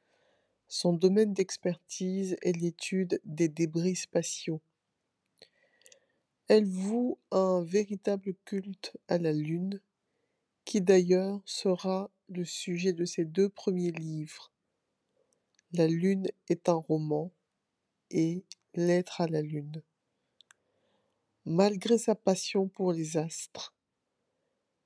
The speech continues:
Fatoumata Kébé reste ancrée. Elle crée en deux mille seize Connected Echo,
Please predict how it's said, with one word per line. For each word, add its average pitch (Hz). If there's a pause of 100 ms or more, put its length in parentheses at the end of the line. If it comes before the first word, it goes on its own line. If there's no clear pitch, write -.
(200)
Fatoumata 208
Kébé 175 (140)
reste - (300)
ancrée. 180 (1800)
Elle 196
crée -
en 185
deux 165
mille 202
seize 165 (680)
Connected 185 (360)
Echo, 170